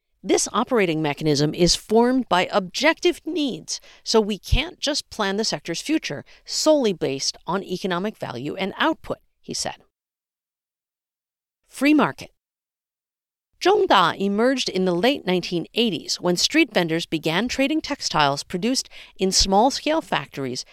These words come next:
as the manufacturing industry in the Pearl River Delta thrived, with China's reform and opening up. The market has flourished from its humble beginnings to cover an approximately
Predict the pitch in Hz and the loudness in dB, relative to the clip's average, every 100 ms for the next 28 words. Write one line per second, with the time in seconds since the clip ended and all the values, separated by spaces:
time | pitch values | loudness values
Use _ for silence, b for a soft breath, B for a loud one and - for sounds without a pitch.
0 | b - 170 160 165 156 156 - 175 196 | b -6 -4 -2 0 0 -2 0 -2 -2
1 | 254 262 240 269 285 - 151 - 160 - | -4 -4 -2 -4 -4 -4 -6 -6 -8 -8
2 | - 220 254 202 160 180 151 117 - 160 | -2 2 2 0 -2 -2 -2 -4 -6 -12
3 | - 196 214 196 - - B B - 196 | -6 0 0 0 -8 -14 B B -4 -2
4 | - 175 170 185 214 247 - 139 127 139 | 0 0 0 -2 -4 -6 -6 -8 -10 -16
5 | b 185 185 151 - 135 147 170 - - | b -4 -2 -2 -4 -4 0 0 -2 -12
6 | - _ _ _ _ _ _ _ _ 165 | -18 _ _ _ _ _ _ _ _ -2
7 | 170 180 262 320 285 302 - 330 277 - | 2 2 2 2 0 -2 0 2 2 -2
8 | - 180 185 - 196 220 262 269 254 262 | -2 -2 -2 -2 -2 0 0 0 0 0
9 | 131 - - - 220 226 - 175 170 - | -2 -6 -10 -2 -2 -2 -4 -6 -6 -2
10 | 277 - 240 196 - 160 | 0 0 -2 -2 -4 -8